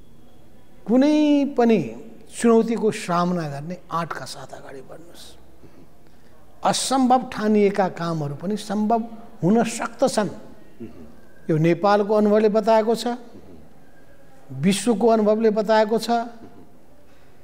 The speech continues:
मानव जातिले निर्माण गरेको इतिहासले बताएको छ।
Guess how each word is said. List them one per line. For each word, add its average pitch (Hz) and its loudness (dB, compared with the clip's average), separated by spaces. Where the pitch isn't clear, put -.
मानव 208 4
जातिले 220 0
निर्माण 208 2
गरेको 196 2
इतिहासले 180 -2
बताएको - -14
छ। - -16